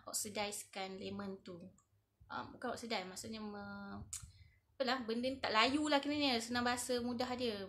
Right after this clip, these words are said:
Uh, tak melayukan benda tu, sebab tu dia tak masam. So, bila kita perah-perah tu masam, sebab kita dah layukan dia punya nutrisi semua. Um,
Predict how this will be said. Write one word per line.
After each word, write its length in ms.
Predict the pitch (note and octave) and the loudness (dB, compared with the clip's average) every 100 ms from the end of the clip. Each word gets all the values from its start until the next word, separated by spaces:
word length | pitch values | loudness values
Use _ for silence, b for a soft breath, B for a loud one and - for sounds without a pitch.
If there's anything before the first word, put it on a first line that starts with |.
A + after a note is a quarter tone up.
| - | -8
Uh, 220 | F#3 F#3+ F#3+ | -8 -6 -4
tak 80 | - | -4
melayukan 400 | G3+ G#3 G#3 G#3+ | -4 -6 -6 -6
benda 160 | G#3 A3 | -6 -4
tu, 80 | C#4 | -4
sebab 220 | C#4 - | -4 -6
tu 60 | B3 | -4
dia 140 | A3 A3 | -6 -4
tak 160 | G#3+ | -4
masam. 320 | F#3+ - D#3+ D#3 - B B B B | -4 -6 -8 -10 -12 B B B B
So, 160 | - A3 | -12 -6
bila 240 | G#3+ C#4+ | 0 0
kita 160 | C#4+ C4 | -2 -4
perah-perah 480 | A#3 A3+ - A#3 - | -2 -2 0 -2 -2
tu 80 | |
masam, 400 | A3 G#3 - F#3+ | -2 -2 -2 -6
sebab 220 | G#3 A3 F#3 | -6 -6 -8
kita 240 | - A3+ | -8 -6
dah 120 | A3 G#3+ | -4 -4
layukan 640 | G#3+ G#3+ A3+ A#3 A#3 A3 | 0 0 0 -6 -4 -6
dia 60 | G#3 | -6
punya 220 | A3 G#3+ | -4 -4
nutrisi 400 | G#3 G#3+ - G#3 | -4 -6 -8 -10
semua. 400 | G3 G3 F3+ - - | -8 -8 -8 -10 -14
Um, 320 | F3 F3+ F3 | -10 -8 -8